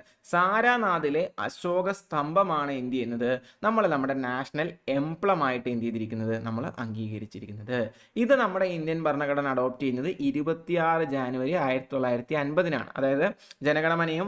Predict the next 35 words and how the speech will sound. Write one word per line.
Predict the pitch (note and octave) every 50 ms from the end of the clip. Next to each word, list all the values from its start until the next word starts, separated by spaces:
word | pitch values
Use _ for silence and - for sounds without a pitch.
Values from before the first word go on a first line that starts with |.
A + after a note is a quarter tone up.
| G3+ F3+
വന്ദേ | D3+ C#3+ D3+ E3 F#3 F#3
മാതരവും | F3 E3+ E3 D#3+ E3 D#3+ D#3+ D3+
അഡോപ്റ്റ് | C#3 C#3+ C#3+ C#3 - D#3 C3+
ചെയ്ത് | C#3+ C3+ C3+ F3 E3
രണ്ട് | C#3 B2 C#3 D#3+ F3 D#3+
ദിവസങ്ങൾക്ക് | D3 D3 - D#3+ D3+ D3+ D3 - D#3+ D3+ - - -
ശേഷമാണ് | B2 B2+ C3+ E3 E3 - G3+ F#3 D#3 C#3+ C#3 C#3 C#3 C3+ B2+
എന്ത് | B2+ B2+ C3 B2+
ചെയ്യുന്നത്, | B2 A#2+ A#2+ B2+ B2 A#2 B2+ B2 B2+ B2+ - - - - - C3
നാഷണൽ | C3 B2+ B2+ - - D3 C#3+ C#3 - - C3+ C3+
എംബ്ലം | C#3+ D3+ D3 F3+ G#3+ A#3+ A#3 - A#2+
നമ്മൾ | A#2+ A#2 A#2+ A2 B2+ -
അഡോപ്റ്റ് | A#2 G#2 G#2+ G#2+ - - A2+
ചെയ്യുന്നത്. | A2 G#2+ G2+ G#2 G#2+ A#2+ A#2 A#2 G#2+ - - - - _ - G#3
ഇതിൽ | A3+ A#3+ B3 - - - F#3 F#3
നാല് | F#3+ G3 G#3 A3 A#3 B3 B3 A#3 A#3+
സിംഹങ്ങളാണുള്ളത്. | F#3 E3+ E3 E3+ F3+ F3+ F3+ F3+ F3+ E3+ D#3+ C#3+ B2 A#2+ A2+ A2+ - - _
ഇപ്പൊ | - D#3+ D#3+
നിങ്ങൾ | D#3+ E3+ F3 F3 E3+
എണ്ണി | E3 F3+ F#3
നോക്കിയിട്ട് | F#3 F3+ F3 F3+ F#3 F3+
പറയും, | F3 F3 G3 D4+ D#4 - -
"ദേ | D3 D#3 E3 D3+
ഒന്ന്, | C3+ C3+ C#3 D3+ E3+ E3+ E3
രണ്ട്, | D#3 D3+ D#3 D#3+ E3+ D#3
മൂന്ന്", | C#3+ C#3 C3+ C3
എന്നിട്ട് | B2+ C3+ C3+ D#3+ E3
ഞങ്ങളെ | D#3+ D#3+ E3 E3
പറ്റിക്കാൻ | - C#3 C#3 - D#3+ D#3+ F#3+ F#3+ F3+ D#3+
നോക്കുന്നു, | C#3+ A#2 B2 A#2+ B2+ B2 C3+ C3+
നാലെണ്ണം | C#3+ D3+ D#3+ E3+ F3 F3 E3 D3
ഉണ്ട് | B2+ A#2 A#2+ A#2
എന്നോ. | A2+ A2+ A#2 - - - _ -
പക്ഷെ | A3 - G3 D#3+
ഇതിൽ | D3+ C3